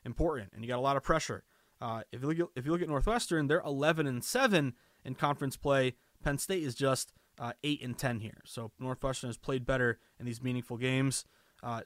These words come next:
bunch of advantages here stat-wise for Northwestern. Better defense, sixty-two points, uh, per game allowed versus sixty-eight. Edge and rebounding, thirty-four versus thirty-two. More blocks per game, four versus two. And more steals per game, eight versus five.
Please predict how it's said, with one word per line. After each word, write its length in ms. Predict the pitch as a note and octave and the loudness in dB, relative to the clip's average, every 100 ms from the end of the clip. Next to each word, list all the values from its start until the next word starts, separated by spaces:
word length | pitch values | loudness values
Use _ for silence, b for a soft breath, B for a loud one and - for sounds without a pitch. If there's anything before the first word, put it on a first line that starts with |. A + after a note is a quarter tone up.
| - _ | -12 _
bunch 180 | - G3+ | 0 4
of 120 | G3 E3+ | 2 2
advantages 580 | D#3 D3+ E3 F#3 F3 E3 | 2 2 4 4 2 2
here 140 | F#3 | 2
stat-wise 600 | E3+ - D#3+ E3 E3 E3+ - | 2 2 0 2 4 4 2
for 120 | D#3 | 0
Northwestern. 640 | D#3+ D#3 E3 D#3 F3 E3 b b b | 0 2 0 2 2 2 b b b
Better 200 | - D3+ | 2 2
defense, 640 | A#2 C3+ E3+ F#3+ F#3+ - - b b - | 2 2 2 4 4 2 -6 b b -10
sixty-two 480 | - D3 D3+ E3 | -6 -6 -4 -2
points, 420 | D3+ D#3 D3 - - | 0 0 -2 -4 -8
uh, 240 | B2 A#2+ A#2 B2 - - | -6 -6 -6 -10 -16 -4
per 120 | D3+ | -2
game 200 | D3 D3 | 0 0
allowed 300 | C#3 C3+ C#3 | 2 4 4
versus 280 | B2 - A#2 | 2 -4 -6
sixty-eight. 640 | D3 - A#2 C3 D#3 D#3 b b b b - | -8 -6 -2 4 4 4 b b b b -2
Edge 180 | D3+ C#3+ | 0 2
and 120 | B2+ | 2
rebounding, 560 | C#3 D#3 D#3 E3+ E3+ E3 | 4 6 6 6 2 -2
thirty-four 540 | - D3 D3 C3+ C#3 C3+ | -2 0 0 -2 -2 0
versus 300 | B2+ - A#2 | -2 -6 -6
thirty-two. 680 | C3 A#2+ G#2+ - E3 D#3+ D3+ | -4 -4 -4 2 6 4 2
More 200 | C3 B2+ | -4 -6
blocks 420 | A2 C#3 D3+ - | -2 2 2 2
per 160 | - D3+ | -2 0
game, 260 | D3 D3+ D3+ | 0 0 -2
four 300 | - C#3 C3 | -2 0 0
versus 380 | B2+ A#2 B2+ | 0 -4 -8
two. 360 | - C#3+ C#3 C3 b b - | -4 2 4 4 b b -8
And 120 | C3 | -2
more 120 | C3 | 0
steals 360 | B2 - C#3+ C3 | -2 0 0 0
per 140 | - | -2
game, 240 | G#2+ G#2 F#2+ | -4 -8 -10
eight 160 | B2+ B2+ | -10 -8
versus 340 | B2+ A#2+ - - | -6 -6 -6 -8
five. 440 | A#2+ G#2+ - - | -6 -6 -10 -18